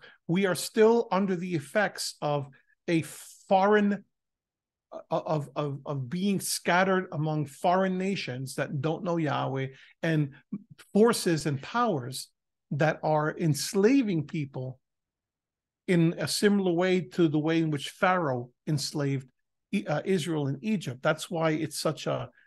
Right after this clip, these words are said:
a, a, a, a powerful motif. And the whole concept of the returning Messiah, or not the returning, but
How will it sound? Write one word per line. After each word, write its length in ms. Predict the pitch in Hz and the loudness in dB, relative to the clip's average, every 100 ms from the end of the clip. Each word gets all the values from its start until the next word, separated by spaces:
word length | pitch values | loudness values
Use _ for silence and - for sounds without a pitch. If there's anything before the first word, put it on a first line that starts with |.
| _ | _
a, 60 | - | -10
a, 560 | 127 143 - 143 139 - | -8 -10 -8 -8 -8 -10
a, 100 | - - - - - 139 139 | -14 -14 -18 -20 -14 -12 -12
a 40 | - | -14
powerful 640 | - - 180 180 175 170 | -6 0 2 2 -2 -4
motif. 720 | 147 139 135 - 247 139 - _ _ _ _ - | -2 -4 -6 -6 -6 -6 -12 _ _ _ _ -6
And 120 | 156 | -2
the 80 | 160 | 2
whole 240 | 220 240 | 2 2
concept 520 | 247 - 220 - 175 | -2 0 0 0 -4
of 120 | 180 147 | -4 -4
the 80 | |
returning 580 | 147 143 - 190 185 185 | -6 -8 -6 -4 -2 -2
Messiah, 600 | 151 - 190 196 160 110 127 - | -4 -4 -2 0 0 -4 -8 -2
or 220 | 147 135 | -2 -2
not 180 | 160 170 | -4 -4
the 80 | 139 | -4
returning, 460 | 127 - 139 127 | -6 -4 -4 -4
but 160 | 123 131 | -6 -8